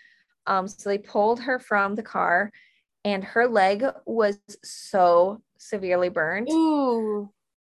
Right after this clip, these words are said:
Speaker 2: Ow.
Speaker 1: Um, something that you really should go to the hospital for and would probably be in the hospital for, for a long time.
Speaker 2: Yeah.
Speaker 1: Um, this family that witnessed it, oh, so,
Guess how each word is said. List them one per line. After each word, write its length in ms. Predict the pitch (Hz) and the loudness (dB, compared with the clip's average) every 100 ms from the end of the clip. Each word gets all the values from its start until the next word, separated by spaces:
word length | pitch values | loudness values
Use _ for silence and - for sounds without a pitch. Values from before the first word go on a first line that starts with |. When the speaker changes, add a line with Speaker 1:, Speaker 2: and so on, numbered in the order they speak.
| _ - | _ -4
Speaker 2:
Ow. 260 | 262 254 | 0 2
Speaker 1:
Um, 360 | 233 202 180 175 _ _ _ _ _ | 4 4 2 0 _ _ _ _ _
something 340 | - 262 262 | 0 0 2
that 140 | 277 233 | 0 0
you 240 | 254 220 - | -2 -6 -8
really 280 | 233 285 294 | -2 0 0
should 200 | 294 254 | -2 4
go 100 | 247 | 6
to 40 | |
the 60 | 233 | 6
hospital 480 | 240 233 - 233 233 | 4 0 -4 -4 -2
for 240 | 214 208 | 2 2
and 120 | 226 | 2
would 120 | 226 220 | -4 -4
probably 800 | 285 285 427 427 302 285 254 240 | -4 -2 -2 -4 -4 -6 -8 -4
be 100 | 233 | -2
in 80 | |
the 80 | 226 | 2
hospital 420 | 233 220 - 208 208 | 2 0 -2 -4 0
for, 160 | 202 | 0
for 160 | 208 190 | 2 2
a 60 | 185 | 2
long 220 | 180 180 | 0 -2
time. 340 | 185 156 - 185 _ - | -6 -6 -8 -14 _ -8
Speaker 2:
Yeah. 400 | 226 208 190 180 - _ 226 | -4 0 0 -2 -10 _ 2
Speaker 1:
Um, 280 | 220 202 175 - - | 4 4 -4 -16 -4
this 260 | 233 262 | -2 0
family 300 | - 226 247 | 0 0 0
that 260 | 330 - - | -2 -2 0
witnessed 440 | 202 - 277 - | 0 0 -2 -4
it, 240 | 339 359 622 _ _ _ _ _ _ _ _ _ _ _ _ _ _ | -2 0 -2 _ _ _ _ _ _ _ _ _ _ _ _ _ _
oh, 80 | 269 | 0
so, 240 | 294 240 | 2 0